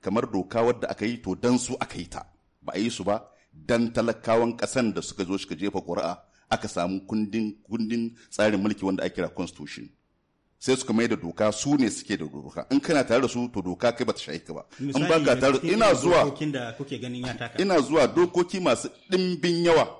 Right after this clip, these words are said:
Speaker 1: ɗimbin yawa sai na baka misali suna da ɗimbin yawa bakin ɗari ma muka tsaya. Saboda dokokin suna da yawa cikin shekara bakwai ɗin nan. Kai ka sani, ni na sani, 'yan ƙasa sun sani.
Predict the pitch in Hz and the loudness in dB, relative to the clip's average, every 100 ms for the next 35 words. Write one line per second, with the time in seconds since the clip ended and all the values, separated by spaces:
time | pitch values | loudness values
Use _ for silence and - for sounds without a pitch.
0 | - _ 160 180 175 170 151 143 165 160 | -20 _ 0 0 -2 -2 -2 0 0 0
1 | 165 120 143 147 135 156 151 107 131 143 | -2 -2 2 2 0 0 0 0 -2 0
2 | 156 120 107 175 143 117 120 123 101 95 | 2 2 2 0 0 0 0 -2 -2 -4
3 | 76 _ _ _ _ _ _ _ _ - | -6 _ _ _ _ _ _ _ _ 0
4 | 156 143 147 147 143 151 - 143 113 113 | 0 4 2 2 0 0 2 2 2 4
5 | 120 107 123 113 104 107 98 87 - 90 | 4 2 -2 -2 -4 0 0 -2 -6 -6
6 | 87 92 - 120 120 120 127 107 95 107 | -2 -4 -2 -4 0 0 0 -2 0 0
7 | 110 110 95 98 101 95 92 101 107 87 | -2 -4 -4 -6 -4 -6 -4 -6 -4 -6